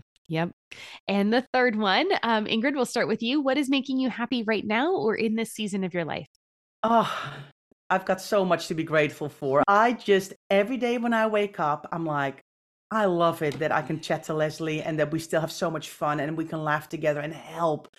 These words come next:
Speaker 2: so many people. And I think that makes me really happy. I feel I'm contributing to something bigger. And that is, for me, just, I
Speaker 1: Mm.
Speaker 2: love that.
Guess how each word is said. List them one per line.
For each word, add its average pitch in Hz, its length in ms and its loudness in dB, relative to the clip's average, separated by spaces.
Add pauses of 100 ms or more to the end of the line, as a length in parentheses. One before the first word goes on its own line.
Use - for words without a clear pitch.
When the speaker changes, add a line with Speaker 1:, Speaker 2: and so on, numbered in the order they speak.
(100)
Speaker 2:
so 165 240 0
many 151 180 0
people. 147 340 -6
And 127 80 -2
I 143 60 2
think 156 200 -6
that 160 140 0
makes 147 280 -4
me 156 160 -6 (400)
really 180 340 2
happy. 175 260 -2
I 175 60 0
feel 233 420 0
I'm 175 280 0
contributing 202 800 -2
to 190 100 -6
something 175 640 -4
bigger. 180 500 -4 (640)
And 165 180 0
that 170 240 2
is, - 340 -6
for - 200 -4
me, 170 420 0 (540)
just, 160 420 -6 (100)
I 180 60 2
Speaker 1:
Mm. 165 120 4
Speaker 2:
love 151 240 0
that. - 280 -2